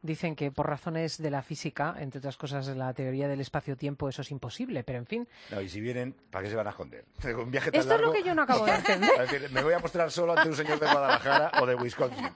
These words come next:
Speaker 2: pero no, no para todos los demás.
Speaker 1: No sé, antes había un señor, Carlos, que ha visto así, de ellos. O sea que, en fin, na-, eh, no sé, de-, yo ya no sé nada.
Speaker 2: A mí me encanta eso, eso,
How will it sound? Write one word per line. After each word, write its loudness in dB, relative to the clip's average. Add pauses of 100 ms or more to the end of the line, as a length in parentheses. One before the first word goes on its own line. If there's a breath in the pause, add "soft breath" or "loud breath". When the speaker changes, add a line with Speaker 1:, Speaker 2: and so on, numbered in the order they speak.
(420)
Speaker 2:
pero -2
no, 0
no 0
para 4
todos 4
los -2
demás. -2
Speaker 1:
No 4
sé, 2
antes 0
había 2
un -2
señor, 0
Carlos, 2
que -2
ha 2
visto -4
así, -4
de 0
ellos. -4 (420 loud breath)
O -6
sea -2
que, -2
en -6
fin, -4 (240 loud breath)
na-, -2
eh, -2
no -2
sé, -4
de-, -8
yo -2
ya 0
no -6
sé -10
nada. -12
Speaker 2:
A -8
mí 0
me 0
encanta -6
eso, -12
eso, -12